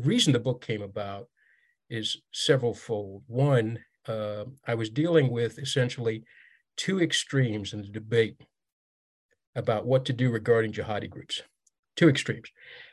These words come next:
And those extremes are just outright dangerous to protect America.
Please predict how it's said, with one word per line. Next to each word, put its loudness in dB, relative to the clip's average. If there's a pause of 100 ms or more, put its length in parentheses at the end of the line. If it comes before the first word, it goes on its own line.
And 4
those 8
extremes 8
are 6
just 0
outright 6
dangerous -6 (240)
to -8
protect -2
America. -10